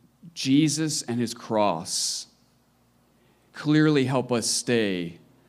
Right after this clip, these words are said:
on the path that you intend for us as believers. I pray, Father, that, that those who have been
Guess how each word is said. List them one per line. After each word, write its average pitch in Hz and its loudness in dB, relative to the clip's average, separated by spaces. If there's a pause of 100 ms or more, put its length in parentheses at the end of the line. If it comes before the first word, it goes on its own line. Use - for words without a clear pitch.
(160)
on 110 -2
the 107 -2
path 101 -6 (140)
that 101 -6
you 98 -6
intend 92 -6 (400)
for 92 -6
us 85 -6
as 90 -12
believers. - -12 (3250)
I 127 0
pray, 151 2
Father, 135 0
that, 110 -4 (2000)
that 139 0
those 180 2
who 156 2
have 139 0
been 120 0